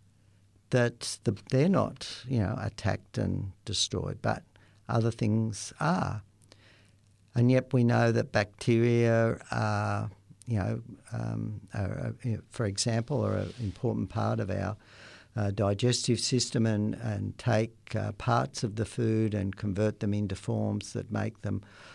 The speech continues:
more usable for our s-, uh, for our, our own nutrition and health. But yet there's other baddie bacteria. Now, the immune system seems to have the ability, again, to recognise, uh, a lot of the bad bacteria and, and eliminate them as well.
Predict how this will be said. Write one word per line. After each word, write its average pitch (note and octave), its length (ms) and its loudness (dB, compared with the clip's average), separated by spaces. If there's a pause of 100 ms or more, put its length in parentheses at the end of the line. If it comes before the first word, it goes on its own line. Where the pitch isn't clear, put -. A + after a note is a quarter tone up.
(140)
more A2 220 4
usable G#2 560 2
for G2+ 280 -4
our G2 260 -2
s-, - 200 -4
uh, G#2+ 300 -2
for G#2 200 -6
our, G#2 280 -4 (320)
our G#2 360 -6
own A2 220 0
nutrition G#2 560 0
and G2 160 0
health. A#2 280 2 (540)
But - 200 -2
yet C3 160 4
there's G2+ 240 0
other C3 340 4
baddie C#3+ 460 4
bacteria. G2 520 -2
Now, G#2+ 220 2
the A2+ 140 2
immune C#3+ 320 4
system A2+ 420 0
seems B2+ 340 2
to G#2+ 100 0
have A2 140 2
the G#2+ 100 0
ability, G#2+ 460 2
again, G#2+ 440 2
to - 160 -4
recognise, G#2 760 -2 (560)
uh, A2 60 -4 (140)
a G#2+ 80 0
lot C#3+ 200 4
of C3+ 120 2
the G2+ 60 2
bad D#3+ 340 4
bacteria A2 560 2
and, A2+ 240 0
and A2 180 2
eliminate G#2 540 0
them G#2+ 420 -2 (220)
as A2 240 -4
well. B2 340 0